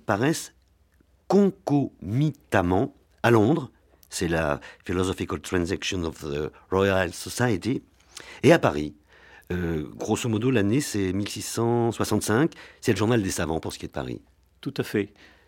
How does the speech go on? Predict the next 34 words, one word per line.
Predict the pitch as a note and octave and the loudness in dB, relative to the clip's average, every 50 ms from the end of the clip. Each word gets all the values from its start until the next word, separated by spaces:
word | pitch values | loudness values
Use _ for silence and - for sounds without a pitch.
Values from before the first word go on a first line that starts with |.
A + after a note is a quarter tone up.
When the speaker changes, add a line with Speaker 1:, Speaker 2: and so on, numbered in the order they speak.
| _ _ _ | _ _ _
Speaker 2:
Tout | - - - B2 | -20 -10 -10 -10
à | |
fait. | A2+ - A2+ G#2+ | -4 -2 -4 -2
Donc, | F#2 A2+ A2+ G#2 | 0 0 -2 0
je | - B2+ | -2 -4
pense | B2 - D3+ D#3 D3+ - | -2 0 0 0 0 -2
que | - C3+ B2+ B2 B2 G2 | 0 2 2 2 2 -2
ju-, | - - - - - _ | -6 -12 -16 -18 -18 _
jusque-là, | F#3 - - C#3 C#3 - - - - C#3 B2+ B2 B2+ C3+ D3+ E3+ F3+ F3+ - - - - - | -16 -6 -4 -4 -4 -4 -6 0 0 2 4 4 4 4 4 2 2 -2 -6 -10 -16 -12 -10
euh, | - A#2 A2 G#2+ G#2 G#2 E2+ - - | -6 -4 -4 -4 -4 -4 -6 -8 -2
Speaker 1:
Milieu | - C3+ E3 E3+ D#3+ F#3 G3+ | 2 4 6 6 8 6 6
dix-septième, | C#3 C3 - - B2 - - F#3 C3 F2+ E2+ | 4 4 0 0 -2 0 2 2 2 2 0
hein, | F#2+ A#2+ D#3+ E3 | 0 0 0 2
Speaker 2:
oui, | A#2 A2 | 2 0
Speaker 1:
c'est | G2+ - | 0 -2
pas | - _ - D#3 | -2 _ -2 0
Speaker 2:
voilà. | - C3+ A#2+ A#2 G2 | 0 2 0 0 0
Speaker 1:
tout, | E2+ D#2+ D2+ - - - - - | 0 -4 -6 -8 -12 -18 -8 -2
Speaker 2:
Donc, | - B2+ A2 | -2 0 2
Speaker 1:
c'est | - | 2
Speaker 2:
je | D3 | 4
Speaker 1:
pas | |
Speaker 2:
pense | C3+ F#3 E3 | 4 4 4
que | |
Speaker 1:
d'hier, | C#3+ A#2+ | 6 6
hein. | - C#3+ B2+ F3+ | 6 6 4 2
Speaker 2:
jusque-là, | F#3 - - - E3+ D3 C#3 D3 D3+ E3 F#3 G3+ G#3 - - _ _ | 0 0 0 0 0 0 2 2 2 2 2 0 -2 -4 -8 _ _
il | - C#3+ D3 C#3+ | -6 -6 -2 2
y | C#3+ D3+ | 4 4
avait | C#3+ A#2+ A#2+ C#3 C3+ B2+ A#2+ A2 - - | 4 4 0 0 0 0 0 -2 -4 -8
des | G#2 G2 A#2+ G#2 G#2 C#3+ | 0 0 2 2 2 0
échanges | C3 - - - A#2+ C3 E3+ F#3 D#3 - - | 0 0 0 2 2 0 0 -2 -4 -6 -8
de | - - | -8 -6
correspondance | - - A#2 G2+ A2+ - - - A#2 G#2 F#2 A2 B2 E3+ G#2+ - - - - | -2 0 0 0 0 -2 -4 -4 -4 -4 -2 -2 -2 -4 -4 -6 -10 -12 -14